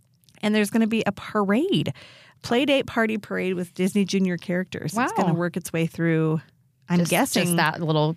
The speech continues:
Speaker 2: s-, quadrant over
Speaker 1: I
Speaker 2: there?
Speaker 1: don't know.
Speaker 2: Huh.
Speaker 1: I don't know. And,
Speaker 2: That's
Speaker 1: and
Speaker 2: really
Speaker 1: it's only
Speaker 2: weird.
Speaker 1: three days. Like, it's not
Speaker 2: Yeah.
Speaker 1: some big, s-, I, I don't know. Maybe it's an anniversary. Maybe they're launching something new.
Speaker 2: Maybe.
Speaker 1: You, you do your first news thing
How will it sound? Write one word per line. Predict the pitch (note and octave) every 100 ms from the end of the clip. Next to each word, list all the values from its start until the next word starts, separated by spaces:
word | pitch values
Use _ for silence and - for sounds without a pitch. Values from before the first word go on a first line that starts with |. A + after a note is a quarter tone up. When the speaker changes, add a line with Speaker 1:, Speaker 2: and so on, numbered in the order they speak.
| -
Speaker 2:
s-, | - - -
quadrant | E3 D3 D#3 E3+ F3+
over | E3+
Speaker 1:
I | F#3
Speaker 2:
there? | F3 F3
Speaker 1:
don't | G3
know. | E3 B3 B3 D#3+
Speaker 2:
Huh. | E3 D3 - _ _ _ _ -
Speaker 1:
I |
don't | D4 D4+
know. | G#3+ F#3 E3+ _ _
And, | A#3+ A3+
Speaker 2:
That's | F3 F3+
Speaker 1:
and | G#3+ G3+
Speaker 2:
really | F#3+ G3+ G#3
Speaker 1:
it's | A#3+ G#4+
only | G4+ C#4+ A#3+
Speaker 2:
weird. | A#3 A#3
Speaker 1:
three | D4+ C#4+
days. | D4 F#3+ F3 B3+ G#3+
Like, | G#3
it's | A#3 A#3+
not | B3+ F#3+
Speaker 2:
Yeah. | F#3
Speaker 1:
some | A3+
big, | G#3+ A3
s-, | - -
I, | - -
I | F#3
don't | F3+ F3
know. | -
Maybe | G3+ G3+ C#4+
it's | E4+
an | F4
anniversary. | F4 F4 E4 - F4+
Maybe | A#3+ F#3
they're | G3+ G3
launching | F3 F#3+ - G3
something | F#3 F3 F3+ E3+
new. | D#3+ F3 A#3+ F#3+
Speaker 2:
Maybe. | F3 F3+ F3+
Speaker 1:
You, | D#4 G#4 G#4+
you | A#3 B3+ F#4+
do | F4+ E4
your | A3+ F#3+
first | F#3+ - A3 -
news | G#3+ G#3+
thing | - A#3+ C4+